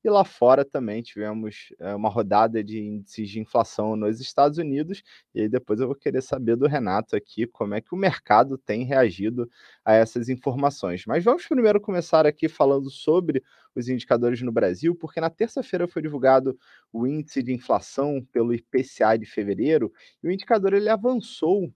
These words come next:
zero vírgula oitenta e três por cento na leitura mensal, o que significa que ele acelerou em relação à alta de zero quarenta e dois em janeiro.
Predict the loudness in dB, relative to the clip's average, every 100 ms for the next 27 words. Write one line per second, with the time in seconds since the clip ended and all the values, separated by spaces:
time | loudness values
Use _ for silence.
0 | -8 0 0 0 -4 -2 -2 -2 -8 -6
1 | -8 -10 -6 -6 -6 -16 -20 -10 -8 -8
2 | -8 -6 -6 -6 -6 -2 0 -2 _ _
3 | _ -6 -6 -8 0 4 4 4 0 -6
4 | -16 -14 -8 -6 -4 -6 -4 -4 -2 0
5 | 0 -2 -4 2 2 4 2 0 _ _
6 | -10 -2 0 0 -2 -2 0 2 0 -2
7 | -4 -2 -2 0 -2 -2 -4 -6 -2 -4
8 | -4 -6 -6 -6 -4 -2 -2 -2